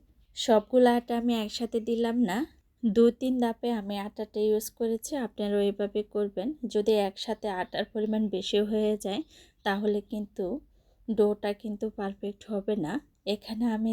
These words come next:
তিন থেকে চারবার আটাটা ইউজ করেছি। এখন খুব ভালো করে হাত দিয়ে মথে নেব। এই ডোটা তৈরি করার সময় একটু চেষ্টা করবেন বেশি সময় ধরে মথে নেওয়ার জন্য।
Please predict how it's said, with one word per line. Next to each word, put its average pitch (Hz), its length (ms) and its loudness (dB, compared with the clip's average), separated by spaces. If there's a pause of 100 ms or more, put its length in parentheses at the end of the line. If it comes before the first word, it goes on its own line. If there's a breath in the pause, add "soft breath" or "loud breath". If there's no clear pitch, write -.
তিন 208 220 -4
থেকে 220 300 -4
চারবার 190 560 -4 (480 soft breath)
আটাটা 196 380 -6
ইউজ 202 300 -2
করেছি। 214 480 -4
এখন 214 260 -4 (100)
খুব 214 180 -4 (100)
ভালো 196 360 -2
করে 202 280 0
হাত 214 300 -2
দিয়ে 190 220 0
মথে 185 360 -6
নেব। 180 260 -4 (1120)
এই 226 220 8
ডোটা 240 320 2
তৈরি 240 260 0
করার 233 320 -2
সময় 240 380 -2 (120)
একটু - 260 -6
চেষ্টা 233 380 0
করবেন 240 420 -2
বেশি 196 320 0
সময় 226 340 0
ধরে 220 260 2
মথে 208 320 0
নেওয়ার 214 340 0
জন্য। 226 300 0